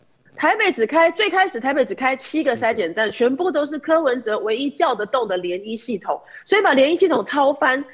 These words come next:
去年一样啊，去年打，打疫苗的时候也是只叫联医系统做这个所谓的第一线的防守医院跟打疫苗的医院。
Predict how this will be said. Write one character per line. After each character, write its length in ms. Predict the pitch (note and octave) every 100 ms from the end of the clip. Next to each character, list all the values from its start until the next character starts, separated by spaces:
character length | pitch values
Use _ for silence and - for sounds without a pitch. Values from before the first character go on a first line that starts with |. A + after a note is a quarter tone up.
| -
去 200 | - A4
年 220 | F4+ C4+
一 60 | C4+
样 200 | F4 F#4
啊， 140 | C#4+ C4+
去 200 | E4 F4+
年 140 | C4
打， 200 | B3+ G3+ -
打 120 | - G#3+
疫 120 | D#4+
苗 120 | B3+
的 120 | A3
时 80 | A#3
候 100 | C4+
也 160 | A#3 F3
是 160 | E4
只 180 | C#4+ F#3
叫 160 | C4 A#3+
联 160 | G#3
医 120 | A3+
系 160 | B3+ B3+
统 200 | A3 E3+
做 240 | E3+ B3+ G#3+ - _
这 120 | B3+
个 80 | A3
所 160 | G#3+
谓 80 | G#3
的 100 | A3+
第 180 | G#3+ B3+
一 60 | A#3+
线 160 | B3
的 80 | G#3
防 180 | F3+ F3+
守 160 | B3
医 120 | A#3 A3
院 180 | G#3+
跟 160 | G3 G3
打 140 | E3
疫 80 | E3+
苗 160 | F#3+ D#3
的 80 | E3
医 100 | F3
院。 200 | F#3